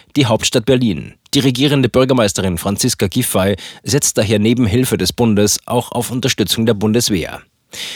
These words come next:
„Wir sind an einem Punkt, an dem wir jeden Abend tausend Betten in der Stadt brauchen“, sagte Giffey im Berliner Abgeordnetenhaus.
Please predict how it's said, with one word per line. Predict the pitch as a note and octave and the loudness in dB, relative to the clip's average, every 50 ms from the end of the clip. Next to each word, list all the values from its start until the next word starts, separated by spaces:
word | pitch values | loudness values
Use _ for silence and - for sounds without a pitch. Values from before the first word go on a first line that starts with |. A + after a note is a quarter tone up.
| - - - | -14 -12 -2
„Wir | - C3 | 0 0
sind | B2+ E3 F3 E3 B2+ | 2 2 2 0 0
an | B2 C#3 A#2+ | -2 -2 -2
einem | - C3+ C3 C3 B2 - | 0 2 2 2 2 0
Punkt, | - - C3+ C#3+ C#3 - - | 0 -2 0 0 0 0 0
an | A2+ G#2 F#2 | -2 0 2
dem | A#2 A#2 A#2 | 2 2 4
wir | A#2 A2 | 4 2
jeden | G2+ A2+ B2+ C#3+ D#3 D#3 - | 4 2 2 2 2 -2 -4
Abend | - - - - F2 E2 - - - | -4 -6 -4 -4 -6 -8 -8 -8 -4
tausend | - C3+ B2 C#3 D3 D#3 C#3 - - | -2 0 2 2 2 0 -2 -2 -2
Betten | G2 F2+ - G2+ | -4 -2 -2 -4
in | F#2+ F2+ | -4 -2
der | E2+ F2+ | -2 -2
Stadt | - - F2+ F2+ - | -2 -2 -4 -6 -6
brauchen“, | - F2 C#2+ C#2 - - D2 - - | -6 -8 -8 -8 -8 -12 -14 -14 -10
sagte | - G#2 - F2+ E2 - - | -6 -6 -6 -6 -4 -6 -4
Giffey | - A2+ G2+ - G#2 F#2+ F2 D2+ | -2 -2 -2 0 -2 -2 -2 -2
im | G2+ G#2 | -2 0
Berliner | F#2 A2 G#2+ G#2 G#2 G#2 F#2+ E2 G2 | 0 0 2 2 2 0 0 -2 -2
Abgeordnetenhaus. | G#2+ - - F#2+ E2 D#2+ E2+ D#2+ - E2+ E2 - - - - - - | -4 -2 -2 -2 -2 -2 -6 -10 -8 -8 -8 -8 -10 -6 -4 -4 -4